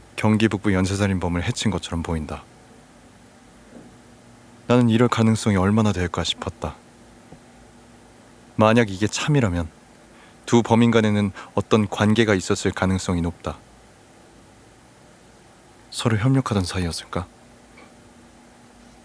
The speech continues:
아니면 경쟁하던 관계였을까? 그게 아니면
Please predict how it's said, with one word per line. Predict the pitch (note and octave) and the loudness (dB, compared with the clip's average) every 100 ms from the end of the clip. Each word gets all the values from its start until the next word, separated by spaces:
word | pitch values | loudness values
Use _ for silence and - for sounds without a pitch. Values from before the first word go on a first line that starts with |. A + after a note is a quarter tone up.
| - - | -10 -2
아니면 | G2+ A2+ | 0 0
경쟁하던 | - G2 G2+ A2+ G2 D#2+ | 0 -2 0 0 -2 -6
관계였을까? | E2+ D#2+ D2+ - - - - - - - - - - - - - - - - - - - - - - - - | -6 -8 -10 -12 -12 -14 -16 -20 -20 -20 -20 -20 -20 -20 -20 -20 -20 -20 -20 -20 -20 -20 -20 -20 -20 -20 -4
그게 | G#2+ A#2+ | 2 4
아니면 | G#2 A2+ A#2 | 4 2 2